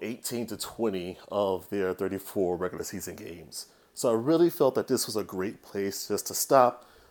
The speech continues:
look at each of these teams, what they've been doing, what they need to do to be better, or their weaknesses, and what they will look like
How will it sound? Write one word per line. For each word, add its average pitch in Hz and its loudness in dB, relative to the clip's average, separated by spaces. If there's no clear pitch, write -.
look 147 0
at 170 -2
each 135 -4
of - -10
these 120 -2
teams, 95 -6
what 107 -2
they've 117 0
been 110 -10
doing, 90 -2
what 98 -2
they 92 -8
need 98 -8
to - -14
do 98 -6
to 90 -12
be 95 -14
better, 120 4
or 113 2
their 92 -10
weaknesses, 113 -6
and 120 -2
what 170 2
they 165 2
will 147 0
look 135 -6
like 120 2